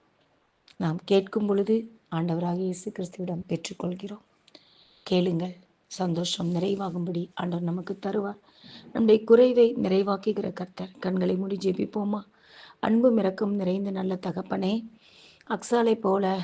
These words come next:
நாங்கள் உரிமையோடு உம்மிடத்தில் நாங்கள் கேட்கிறோம். ஆண்டவரே, தாழ்மையோடு நாங்கள் உம்மிடத்தில் கேட்கிறோம். உம்முடைய பாதத்தை தொட்டு வணங்குகிறோம். எங்களுடைய இருதயம் சந்தோஷப்படட்டும். ஆண்டவரே, எங்களுடைய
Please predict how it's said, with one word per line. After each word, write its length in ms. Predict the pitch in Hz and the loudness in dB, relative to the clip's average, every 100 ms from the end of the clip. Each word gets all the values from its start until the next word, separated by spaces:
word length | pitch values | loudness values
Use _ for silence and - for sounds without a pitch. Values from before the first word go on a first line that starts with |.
| - | -8
நாங்கள் 280 | - 202 175 | -6 -2 0
உரிமையோடு 520 | 185 190 220 220 226 | 2 2 2 2 2
உம்மிடத்தில் 460 | 214 185 175 190 185 | 2 0 -4 -6 -6
நாங்கள் 180 | 175 175 | -4 -6
கேட்கிறோம். 520 | - 175 180 180 185 - _ - _ - - - | -2 -2 -2 -4 -4 -8 _ -20 _ -20 -20 -4
ஆண்டவரே, 400 | 190 196 202 208 202 | -2 0 0 0 -2
தாழ்மையோடு 680 | 202 190 208 226 233 226 226 | 0 0 2 2 2 2 2
நாங்கள் 300 | 196 175 175 | 0 -2 -2
உம்மிடத்தில் 360 | 175 175 185 202 | -4 -6 -4 -4
கேட்கிறோம். 380 | 196 202 190 | -4 -6 -8
உம்முடைய 300 | - - 170 175 | -14 -6 -6 -2
பாதத்தை 440 | 185 180 185 202 | 0 0 -2 -4
தொட்டு 300 | 202 208 220 | -4 -4 0
வணங்குகிறோம். 600 | 220 196 214 233 190 175 _ _ - - - _ | -2 0 -2 0 -2 -6 _ _ -20 -20 -20 _
எங்களுடைய 340 | 185 175 175 185 | -4 0 2 4
இருதயம் 440 | 185 208 220 208 196 _ - - | 4 6 4 2 -8 _ -18 -8
சந்தோஷப்படட்டும். 880 | 208 175 185 185 214 208 202 - 214 _ _ - - - | -4 -2 -2 -4 -6 -4 -4 -6 -8 _ _ -20 -16 -6
ஆண்டவரே, 320 | 190 220 226 | -2 2 2
எங்களுடைய 280 | 196 185 | 2 0